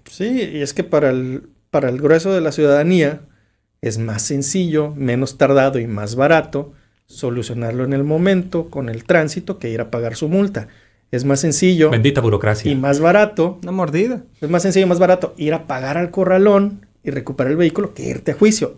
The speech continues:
Speaker 1: Ese es el problema. Si tuviéramos un sistema judicial que diera una justicia pronta y expedita, seguramente esto no pasaría.
Speaker 2: Es una economía la burocracia.
Speaker 3: Ahora, si quieren re-,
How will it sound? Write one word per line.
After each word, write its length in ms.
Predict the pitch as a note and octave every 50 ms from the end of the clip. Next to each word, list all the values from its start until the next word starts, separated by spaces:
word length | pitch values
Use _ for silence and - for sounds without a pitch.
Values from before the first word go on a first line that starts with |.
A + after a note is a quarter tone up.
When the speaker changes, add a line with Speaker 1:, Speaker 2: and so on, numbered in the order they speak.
| - _ _ _ _ _ -
Speaker 1:
Ese 280 | - C#3 A2+ - C#3
es 80 | B2 E3
el 80 | D3+ -
problema. 340 | E3+ E3+ F#3+ G3 F3+ C3+
Si 80 | A2+ B2
tuviéramos 420 | - C3 B2 B2+ D3+ F3 F#3 -
un 180 | F#3 F3+ F3+ F3+ - - - _ _ _
sistema 500 | - - C#3 - - D3+ C#3 D3+ E3 D3+
judicial 680 | - E3 C#3+ B2+ A#2+ - - C#3 C3 C3 B2 B2+ - - _ _ _ _ _ _ _ _ _ -
que 100 | - A#2+
diera 180 | B2 C3 C#3+ D3+
una 120 | D3 C#3+
justicia 480 | - D3 C3+ - D#3+ C3+ - D3+ - -
pronta 380 | - C#3 C3 C3+ C3+ C3+ D#3
y 40 | C#3+
expedita, 560 | C3 B2+ - - - B2+ A#2 C#3 C#3 - F3+
seguramente 500 | - - A#2+ A#2 - D#3 D3 C#3+ D#3 -
esto 180 | D3 - - D#3+
no 100 | D3+ D3
pasaría. 420 | - D3 C3+ C3+ E3+ A3 A#3 - - _ _ - - - - _ _ _ -
Speaker 2:
Es 160 | - G2+ A2+ A#2
una 140 | C#3 D3+
economía 460 | D3 - A2+ G2+ F2+ E2+ F2+ A2+ E3 F3
la 100 | D3 A#2+
burocracia. 500 | G#2+ F#2 F2+ - - G2 F2+ - - -
Speaker 3:
Ahora, 280 | - A3 A#3+ A#3+ - -
si 200 | - - F#3 D#3
quieren 540 | - - G3 A#3 B3 C4+ C#4+ D4+ D#4 - - - _ _
re-, 280 | - F#3 A3 - -